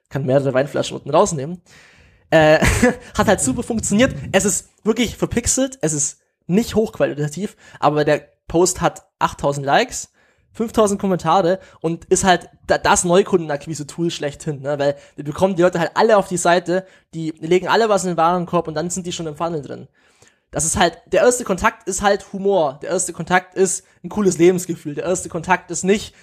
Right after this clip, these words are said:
„Kauf mein Produkt“. Auch wenn das funktionieren kann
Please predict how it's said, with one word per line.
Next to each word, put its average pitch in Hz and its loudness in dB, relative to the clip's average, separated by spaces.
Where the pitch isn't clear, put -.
„Kauf 180 2
mein 170 -2
Produkt“. 160 -8
Auch 180 4
wenn 196 4
das 170 0
funktionieren 143 -8
kann 180 -4